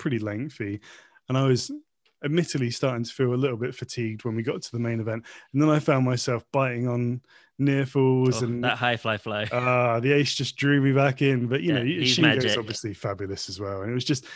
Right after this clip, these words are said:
Speaker 1: that was a really, really good match. And look, this whole idea that Tana's past it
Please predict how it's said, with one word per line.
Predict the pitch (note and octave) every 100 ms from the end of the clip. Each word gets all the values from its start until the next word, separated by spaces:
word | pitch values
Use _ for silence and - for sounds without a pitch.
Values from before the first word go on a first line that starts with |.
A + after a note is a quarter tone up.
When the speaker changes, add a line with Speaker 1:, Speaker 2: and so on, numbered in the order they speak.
| - _
Speaker 1:
that | - E3+
was | D3+
a | C3+
really, | C3+ D3+ D3 C3
really | A#2+ A2+ A2
good | A2+ A2
match. | A2+ A2 A2+ A#2+
And | G#2 A2 - - _ _
look, | G3 A#2+ G2+ _ _ _ _ _ _ _
this | E3+ -
whole | F3 E3+ D#3 C#3 - _ _
idea | C#3+ C3+ C3+ B2+
that | A#2+ -
Tana's | - C3 A#2 A2+
past | C#3 C3 B2+ -
it | G#2+